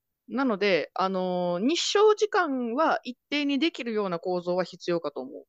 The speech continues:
Speaker 1: あー、日照時間を一定にする構造。そうか。
Speaker 2: うん。
Speaker 1: そういう、それを
Speaker 2: そうそうそう。
Speaker 1: 一メーカーの中でどうやって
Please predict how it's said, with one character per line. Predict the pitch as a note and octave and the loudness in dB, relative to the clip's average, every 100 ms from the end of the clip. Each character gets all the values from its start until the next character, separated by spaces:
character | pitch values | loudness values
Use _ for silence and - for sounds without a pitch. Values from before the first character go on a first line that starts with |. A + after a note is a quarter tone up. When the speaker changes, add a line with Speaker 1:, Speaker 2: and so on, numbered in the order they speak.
| _ _ _ | _ _ _
Speaker 1:
あ | - A#3+ C4 B3+ | 0 2 4 4
ー、 | |
日 | A#3+ D4 D4+ | 6 6 4
照 | - G#4+ | 4 6
時 | G#4+ G#4+ | 6 4
間 | A4+ D#4 | 6 4
を | |
一 | A#3+ | 4
定 | - C4 | 4 4
に | B3 | 4
す | B3+ | 2
る | A#3+ | 2
構 | A3+ | 4
造。 | A3 | 2
そ | G#3 E4+ D#4+ | 2 2 4
う | |
か。 | A#3 E3 | 4 2
Speaker 2:
う | |
ん。 | |
Speaker 1:
そ | - F4+ G#4+ | 4 4 6
う | |
い | G#4+ | 6
う、 | A4+ G#4 - _ _ _ _ | 6 4 -4 _ _ _ _
そ | - | 2
れ | A4 B4 A4+ A4 | 4 8 8 8
を | |
Speaker 2:
そ | C4 | 6
う | |
そ | C4 - | 2 2
う | |
そ | A4 | 2
う。 | |
Speaker 1:
一 | |
メ | B4 F4+ | 2 2
ー | |
カ | C#4+ | 2
ー | A3+ | 2
の | F#3 | 0
中 | G#3 A3 | -2 -2
で | F3+ | -4
ど | E3+ B3+ | 0 2
う | E4+ | 4
や | F#4+ | 2
っ | - | 0
て | F4 E4+ F3+ - | -4 0 -2 -4